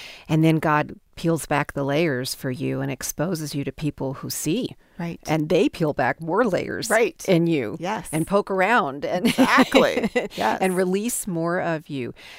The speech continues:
Speaker 1: What happened after you made the decision? "No, law school, I hear, is not for me," a-, and you're falling in love with Jesus, and you're,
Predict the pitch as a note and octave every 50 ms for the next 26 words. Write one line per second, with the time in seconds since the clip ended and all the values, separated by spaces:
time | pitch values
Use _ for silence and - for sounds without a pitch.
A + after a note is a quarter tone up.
0 | - - - _ _ _ _ F#3+ G3+ A#3+ C4 - - - C4 C#4+ - - B3 G#3+
1 | F#3+ E3+ D#3+ - - - D#3+ D#3 D#3 D3 D3+ D3 C#3+ - D3 C#3 D3+ D3 - -
2 | - C#3 - - E3+ F3 F3 F3 F3 F3 E3 D#3 D3+ D#3+ D#3+ E3 - - - F#3+
3 | F3 E3+ D#3 E3 E3 E3 E3 D#3+ D#3+ - D#3+ D3+ C#3 - - E3+ D#3+ D#3+ D#3+ D#3
4 | D3+ - D3+ - - D3 C#3 B2+ G#2+ - - - - A3 A3 G#3+ G#3+ G#3+ G#3 G3+
5 | G3 F#3+ F#3 F#3+ F#3+ F#3 G3 F#3 - - - - F#3+ F#3 F#3 F3 - F#3+ F3+ E3+
6 | - C#3+ C#3 C#3+ C#3 C3 C3+ C3+